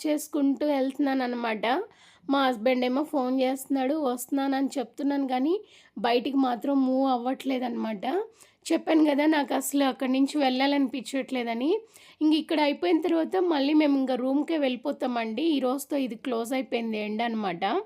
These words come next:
దీంతో లాస్ట్. ఇంకా నెక్స్ట్ డే వచ్చేసి మేము, ఆ, బోటింగ్ అండి, సూపర్ ఉంటది అసలు.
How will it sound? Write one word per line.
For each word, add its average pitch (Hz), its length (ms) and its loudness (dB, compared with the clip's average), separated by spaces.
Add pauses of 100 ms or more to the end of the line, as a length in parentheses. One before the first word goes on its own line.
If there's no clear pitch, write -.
(460)
దీంతో 254 340 -2
లాస్ట్. 233 460 -4 (100)
ఇంకా 294 300 0
నెక్స్ట్ 269 400 -2
డే 302 160 2
వచ్చేసి 294 540 -2
మేము, 269 320 2 (540)
ఆ, 247 100 -2 (140)
బోటింగ్ 320 520 4
అండి, 254 360 0
సూపర్ 262 640 -4
ఉంటది 285 380 0
అసలు. 262 460 -4